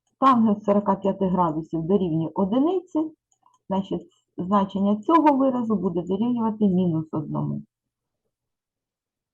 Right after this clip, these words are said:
Е, оскільки в тангенса його головний період пі, пі —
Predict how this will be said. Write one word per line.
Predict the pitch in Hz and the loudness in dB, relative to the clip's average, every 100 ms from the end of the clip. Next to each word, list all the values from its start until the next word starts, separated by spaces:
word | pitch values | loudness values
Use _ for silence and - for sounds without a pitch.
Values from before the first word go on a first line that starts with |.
| _ _ _ _ _ _ _ _ _ _ _ _ _ | _ _ _ _ _ _ _ _ _ _ _ _ _
Е, | 165 160 156 160 156 202 - _ _ - | -6 -4 -4 -6 -12 -20 -20 _ _ -2
оскільки | 233 - - 311 311 294 285 | 0 0 4 4 6 4 2
в | - | 0
тангенса | - 269 185 180 160 165 - 143 151 - | 2 4 4 2 0 -2 -4 -4 -4 -12
його | - 165 233 247 262 | -6 0 2 4 6
головний | 196 226 233 220 254 214 | 6 4 4 4 2 2
період | 240 233 208 160 139 139 - _ _ _ | 0 2 4 4 2 0 -8 _ _ _
пі, | 311 349 440 - _ _ _ _ - | 4 4 2 -8 _ _ _ _ -2
пі — | 247 | 0